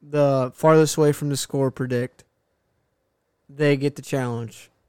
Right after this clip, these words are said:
or they get the punishment. And the punishment will be posted on TikTok. And the punishment we've decided, but the rest going forward will be on a wheel, and we'll decide it during the episode.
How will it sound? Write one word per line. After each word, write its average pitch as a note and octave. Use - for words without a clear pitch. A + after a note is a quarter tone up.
or C3+
they C#3+
get C#3+
the C3
punishment. B2
And C#3
the C3+
punishment D#3
will C3+
be C#3
posted C#3
on C3
TikTok. B2
And C3
the C3
punishment D3+
we've D#3
decided, D3
but D3
the D3
rest D3
going D3+
forward C#3+
will C3+
be C#3+
on C#3
a C3+
wheel, B2
and C#3+
we'll B2+
decide A#2+
it A#2
during D3
the A#2+
episode. B2+